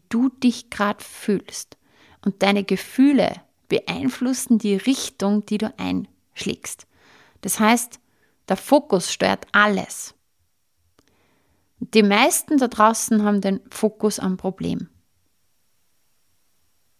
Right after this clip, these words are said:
Ja, die wenigsten lenken den Fokus gezielt.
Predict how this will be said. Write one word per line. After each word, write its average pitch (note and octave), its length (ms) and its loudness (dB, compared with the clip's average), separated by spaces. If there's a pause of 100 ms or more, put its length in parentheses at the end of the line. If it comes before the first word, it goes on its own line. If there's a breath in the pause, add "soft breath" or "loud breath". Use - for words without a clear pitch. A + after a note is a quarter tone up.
(120)
Ja, G#3+ 220 2 (640 soft breath)
die G3+ 220 4
wenigsten B3 840 2 (300 soft breath)
lenken A#3+ 760 4
den G3+ 200 2
Fokus - 880 0
gezielt. - 800 -2